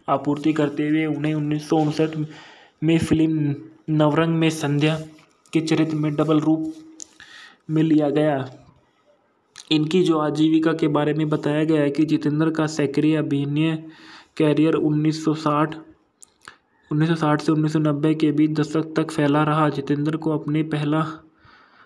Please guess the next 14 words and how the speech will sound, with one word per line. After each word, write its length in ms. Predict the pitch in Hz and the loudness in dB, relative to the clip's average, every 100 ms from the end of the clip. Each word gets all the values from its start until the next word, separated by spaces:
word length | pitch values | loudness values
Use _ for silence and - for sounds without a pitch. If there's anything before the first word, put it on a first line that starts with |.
| _ 156 | _ -2
बड़ा 280 | 147 151 156 | 0 2 2
ब्रेक 340 | 156 156 156 | 2 2 2
वी 260 | 151 170 165 - - - _ _ _ _ _ _ - _ _ _ _ _ _ - - - - - _ - - _ - _ _ _ - _ _ _ _ - - - - - | 2 2 0 -6 -16 -20 _ _ _ _ _ _ -20 _ _ _ _ _ _ -20 -20 -20 -20 -20 _ -20 -20 _ -20 _ _ _ -20 _ _ _ _ -20 -20 -20 -20 -4
संताराम 720 | - 156 147 156 156 156 160 | 0 0 2 2 4 2 -2
की 180 | 156 156 | -2 -2
गीत 320 | 151 156 - - - _ _ _ - - | -2 -4 -6 -12 -20 _ _ _ -20 -6
गया 380 | 156 151 151 156 | 2 4 4 2
पटनों 500 | 156 147 147 151 151 | 2 -2 0 0 0
पे 80 | 160 | 0
उन्नीस 320 | 156 151 151 | 0 0 -2
सौ 80 | 160 | -2
चौसठ 400 | 156 151 156 151 | 0 0 0 -2
में, 300 | 151 160 151 | 0 0 2
बूंद 480 | 147 160 160 156 | 2 2 2 -2